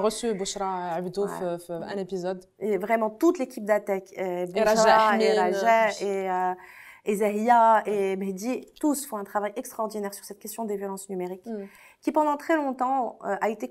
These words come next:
Speaker 2: considérée comme une, une violence. C'était un espace de violence. On disait, voilà, la femme, elle subit, euh, des violences, donc, euh, il y a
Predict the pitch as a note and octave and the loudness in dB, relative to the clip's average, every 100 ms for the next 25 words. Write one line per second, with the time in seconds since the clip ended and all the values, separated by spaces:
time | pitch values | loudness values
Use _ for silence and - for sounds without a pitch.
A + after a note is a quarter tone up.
0 | - B3 B3 B3 C4+ D4 D4+ C4 A#3 A3+ | -6 -8 -4 0 2 2 0 -4 -4 -6
1 | - A#3 A3 G#3 B3+ C#4+ E4 D#4+ - - | -6 -4 -4 0 0 2 2 0 -10 -18
2 | - - A#3+ C#4 C#4 D4 D#4 D4 B3 G#3+ | -20 -10 0 2 4 2 2 2 2 0
3 | G#3 F3+ - G#3 A#3 C4 A#3 G#3+ A3 C#4 | -2 -4 -6 -6 2 4 6 6 4 2
4 | C4 C4 A#3 B3 A#3 G#3+ G3+ G3+ G#3 D4+ | 0 -2 -4 -2 0 -2 0 0 2 2
5 | E4 A3 G#3+ G#3+ G3 F#3+ F3+ F3+ | 0 -6 -6 -2 2 2 2 0